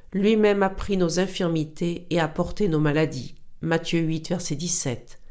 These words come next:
Il était sensible aux insultes, aux mépris, aux moqueries, aux efforts de ceux qui voulaient le contredire. Il a tout supporté avec une patience infinie,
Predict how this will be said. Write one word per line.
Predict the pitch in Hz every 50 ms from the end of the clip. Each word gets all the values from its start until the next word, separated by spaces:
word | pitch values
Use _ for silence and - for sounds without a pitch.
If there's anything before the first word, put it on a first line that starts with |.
| - - - - - - - - - -
Il | 226 208
était | 220 220 220 220
sensible | 214 - - 233 226 220 - - 302 294 208 180
aux | 170 160 170
insultes, | 165 165 165 - - - 240 247 220 - - - - - - -
aux | 185 180 185
mépris, | 175 185 180 180 - - - 233 226 - - - - -
aux | - 175
moqueries, | 175 175 175 175 175 - 175 165 160 175 196 208 220 226 - - - -
aux | - 185
efforts | 170 180 196 190 190 - 220 220 208
de | 165 165
ceux | 156 - - 190 185
qui | 185 - 170
voulaient | 147 175 196 160 160
le | 160 151
contredire. | 147 151 156 151 151 - 185 175 135 143 139 135 131 - - - - - - - - - - - - - - - - -
Il | 226 220
a | 226 226
tout | 226 - - 285
supporté | 285 - - 180 - - 180 180 180 - - 202 180
avec | 165 156 160 156 -
une | 170 165 156
patience | - 175 175 175 - - 175 165 156 - 165
infinie, | 156 156 - 180 160 160 160 170 185 202 208